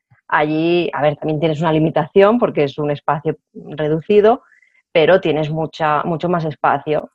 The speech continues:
¿no? Y al viajar con niños, que además, sobre todo cuando son más bebés, que todo ocupa mucho, pues tienes la, la facilidad de que puedes llevártelo todo y lo tienes allí.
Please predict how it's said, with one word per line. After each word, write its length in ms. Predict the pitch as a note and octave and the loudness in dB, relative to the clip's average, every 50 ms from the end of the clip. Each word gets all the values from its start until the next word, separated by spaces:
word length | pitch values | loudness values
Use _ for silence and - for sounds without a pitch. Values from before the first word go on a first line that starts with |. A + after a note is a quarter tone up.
| _ _ - | _ _ -10
¿no? 220 | D#3+ D#3 C#3+ E3 | -6 -6 -2 -2
Y 360 | F#3 F3 D3+ C#3+ C#3+ C#3+ C#3+ | 0 0 0 0 -2 0 0
al 160 | C#3+ D3 D3+ D3+ | 2 2 2 2
viajar 400 | D#3 D#3 D3 - E3+ D#3+ D3 - | 2 2 0 0 -2 -2 0 0
con 180 | F3 D#3+ D#3 D#3+ | 0 0 2 2
niños, 520 | F3+ F#3 F#3+ F#3+ F#3 F3+ F#3 A3 G#3+ - | 2 2 2 2 2 2 2 2 0 -2
que 400 | - F3 D3+ C#3+ D3 D3+ D3+ D3 | -4 -2 -2 0 0 2 2 2
además, 580 | C#3+ C#3+ D3 C#3+ C#3 C#3+ D3 D3 D3+ D3 C#3+ - | 2 0 0 0 0 0 0 0 0 -2 -4 -6
sobre 240 | - E3 D3+ D3 D3 | -4 -2 0 0 2
todo 140 | - D#3 D#3 | 2 2 2
cuando 220 | D#3 D#3+ D3 D3 | 2 2 0 0
son 140 | D3+ E3 D#3 | -2 -2 -4
más 160 | D#3 D#3 D3 | -4 -4 -2
bebés, 340 | C#3+ D3+ D3 E3+ F3+ D#3+ D3+ - _ _ _ _ _ _ _ _ _ | -2 -2 0 0 0 0 -2 -8 _ _ _ _ _ _ _ _ _
que 120 | - E3 | -6 -4
todo 220 | - D#3+ E3 E3+ F3 | 0 0 2 2 2
ocupa 360 | D#3+ - - G3 E3 E3+ E3 | 0 2 0 0 2 2 2
mucho, 520 | F3+ G3 G#3 G#3+ G#3+ - G#3+ A3 C#4 - - _ _ _ _ _ _ _ _ _ _ _ - _ _ | 4 4 4 2 2 2 0 0 0 -2 -6 _ _ _ _ _ _ _ _ _ _ _ -20 _ _
pues 180 | _ F3+ E3 - | _ -6 -6 -4
tienes 280 | - E3 D3+ D3+ D3+ D3 | -4 -4 -2 -2 -2 -2
la, 420 | E3 E3 D#3+ D#3+ D#3 D3+ D3+ - - | 0 0 0 0 -2 -2 -4 -6 -8
la 200 | - E3+ D#3 D#3 | -6 -6 -6 -4
facilidad 640 | - D#3+ D#3 - - E3 D#3+ D#3 D3 D#3+ D#3 D3 D3+ | -4 -8 -8 -6 -8 -6 -6 -4 -4 -2 -4 -4 -4
de 120 | - F3 | -6 -10
que 120 | - - D3+ | -10 -10 -10
puedes 360 | - - D3+ D3+ D#3+ D#3 C3+ | -8 -6 -4 -4 -4 -4 -4
llevártelo 680 | D3 D#3+ D3+ D#3 C#3 C3+ C3 - - D3+ D#3 D#3 D#3 | -4 -2 -2 -2 -2 -4 -6 -6 -8 -6 -6 -6 -6
todo 440 | - F#3+ F#3 F3+ F3+ F3+ F#3+ G#3 G#3 | -4 -2 -2 0 0 0 0 0 0
y 80 | - F#3+ | -2 -2
lo 120 | D#3+ D#3+ D3+ | -2 -2 -2
tienes 320 | - D#3+ C#3+ D3 D#3 D3+ | -2 -4 -4 -4 -6 -6
allí. 340 | E3 D3 C3+ D3+ D3 C#3+ - | -6 -6 -4 -6 -6 -8 -10